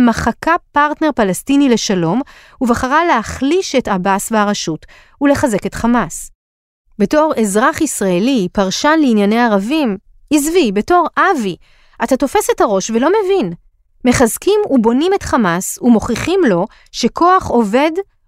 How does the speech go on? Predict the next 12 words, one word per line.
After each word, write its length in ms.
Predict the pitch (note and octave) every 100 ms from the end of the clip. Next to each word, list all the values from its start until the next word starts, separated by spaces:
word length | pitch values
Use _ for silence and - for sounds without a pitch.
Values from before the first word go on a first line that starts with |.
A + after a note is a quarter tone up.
| -
ושמאפשרים 680 | A#3 B3 G#3 - B3 D4 F#4
לו 80 |
להפוך 380 | E4 G#3+ - C4+
את 100 | C#4
ישראל 400 | A#3+ - A3+ C#4 D4
למדינה 400 | A3+ G3 A3 C4+
שנותנת 500 | C#4+ G#3+ A#3+ A#3 A3
דמי 160 | G3+
חסות, 460 | G3+ G#3 - D#3+ - - - _ _ -
כי 100 | C#4+
הוא 120 | C4
יורה 280 | B3 C4